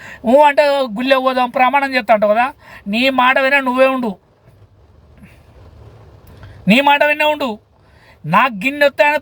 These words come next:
ప్రజలకు తి-, ఇలా వచ్చేది మమ్మల్నే చూస్తారు, తెలంగాణ ప్రజలు మాదే రావాలంటుర్రు అంటున్నావు. సరే, ఒకవేళ రాకపోతే, కనీసం ఇప్పుడు జరిగే ఎలక్షన్లల్లో బీజే, బీఆర్ఎస్ పుణ్యాన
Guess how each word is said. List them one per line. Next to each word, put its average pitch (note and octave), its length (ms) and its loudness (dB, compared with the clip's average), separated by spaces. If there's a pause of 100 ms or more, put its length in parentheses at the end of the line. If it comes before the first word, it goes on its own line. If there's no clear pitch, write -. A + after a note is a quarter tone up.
ప్రజలకు C4+ 340 0 (120)
తి-, C4+ 200 -4
ఇలా C#4 160 2 (440)
వచ్చేది C4+ 400 0
మమ్మల్నే C4+ 400 0
చూస్తారు, C4 440 -2 (420)
తెలంగాణ B3+ 380 0
ప్రజలు B3+ 240 -2 (140)
మాదే C4+ 260 2 (100)
రావాలంటుర్రు B3+ 640 -2
అంటున్నావు. B3+ 320 -16 (880)
సరే, B3+ 220 2 (380)
ఒకవేళ C4 260 2 (160)
రాకపోతే, B3+ 500 -4 (640)
కనీసం D#4+ 420 0
ఇప్పుడు D4 260 -14
జరిగే C4+ 340 4
ఎలక్షన్లల్లో A3 680 0 (560)
బీజే, A#3+ 340 0 (360)
బీఆర్ఎస్ C4 520 2
పుణ్యాన B3 380 -2